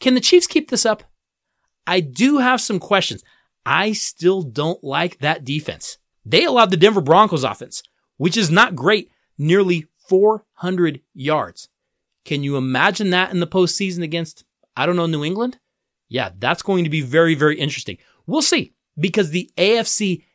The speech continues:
is absolutely wide open. Very entertaining game last night on Monday Night Football, though. Coming back, we will take a look at a few of the winners and losers in both college and the N F L. You know, I've actually got a winner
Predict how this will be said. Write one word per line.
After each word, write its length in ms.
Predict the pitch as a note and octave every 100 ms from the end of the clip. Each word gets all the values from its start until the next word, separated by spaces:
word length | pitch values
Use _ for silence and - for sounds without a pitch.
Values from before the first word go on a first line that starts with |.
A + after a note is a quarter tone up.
| _
is 220 | D3 C3+ B2+ C#3+
absolutely 720 | E3+ E3 - F3 F3 G3 E3
wide 380 | C3+ D3 D#3 D#3+
open. 320 | E3 C3+ A2+ _ _ -
Very 460 | A2+ D#3 G3+ F3+
entertaining 480 | F3 E3 E3+ E3+ D3+
game 240 | C#3 D#3+ C#3+
last 240 | C#3 -
night 140 | D3+
on 80 | C3
Monday 220 | C#3 C3
Night 140 | A#2+ G2+
Football, 300 | C#3+ G#2+ F#2+
though. 220 | E2 - _ _ _ -
Coming 200 | G#3+ B3+
back, 320 | D4 C#4+ - _
we 300 | C3 G3 C4+
will 220 | C#4 A#3+
take 320 | - A3 C4
a 40 | A3+
look 340 | F#3 B3+ C4
at 100 | G#3
a 60 | F#3+
few 340 | - A3 C4+
of 140 | A3+ F3
the 100 | F3
winners 460 | D3 A#3+ C#4+ A3+
and 260 | - F#3 E3+
losers 420 | F#3+ D4 G#3 - _ _
in 180 | G#3 A3+
both 260 | D#3+ A#3+ A#3+
college 460 | - C#4+ D#4 B3 - _ -
and 280 | B3+ E4 E4
the 120 | B3
N 160 | G#3+ G#3+
F 160 | F#3
L. 180 | F#3+ E3+ _ _
You 100 | D#3+
know, 180 | F#3+ -
I've 260 | F3+ C4+ E4 -
actually 420 | B3+ C4 - G#3
got 340 | B2+ F#3+ A#3
a 120 | G#3 F3+
winner 460 | C#3+ C4 A3+ C3